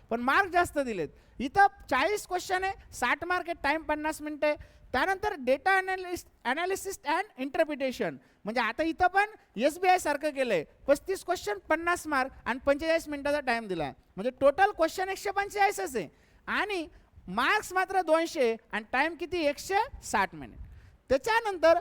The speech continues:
डिस्क्रिप्टिव्ह पे-, पेपर जो आहे, तो as it is आहे, एसे आणि कॉम्प्रिहेन्सिव्ह, ओके. आणि याला टोटल हे दोन सेक्शन असतात, पन्नास मार्क, म्हणजे टोटल हे दोनशे मार्क, इथं पंचवीसच मार्क्स दिले आता,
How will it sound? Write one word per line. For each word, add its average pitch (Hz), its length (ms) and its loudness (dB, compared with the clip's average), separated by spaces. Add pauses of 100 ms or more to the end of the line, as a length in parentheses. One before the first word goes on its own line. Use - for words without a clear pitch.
(180)
डिस्क्रिप्टिव्ह 415 640 -4
पे-, 349 460 2
पेपर 330 340 4
जो 330 80 0
आहे, 240 280 4
तो 339 240 -4
as 311 200 2
it 370 120 -4
is 349 140 0
आहे, 240 140 4 (300)
एसे 269 300 0
आणि 330 240 0 (220)
कॉम्प्रिहेन्सिव्ह, 233 640 2
ओके. 294 300 0 (1300)
आणि 233 140 -4
याला 320 280 4 (120)
टोटल 311 360 6 (200)
हे 233 120 4
दोन 254 240 4
सेक्शन 359 420 -4
असतात, 381 300 -2 (220)
पन्नास 330 360 0
मार्क, 240 220 0 (160)
म्हणजे 233 160 -2
टोटल 285 280 4
हे 254 140 4
दोनशे 311 400 2
मार्क, 262 240 -2 (840)
इथं 220 200 0
पंचवीसच 311 540 -2
मार्क्स 240 280 -4
दिले 190 180 -2
आता, 147 260 -4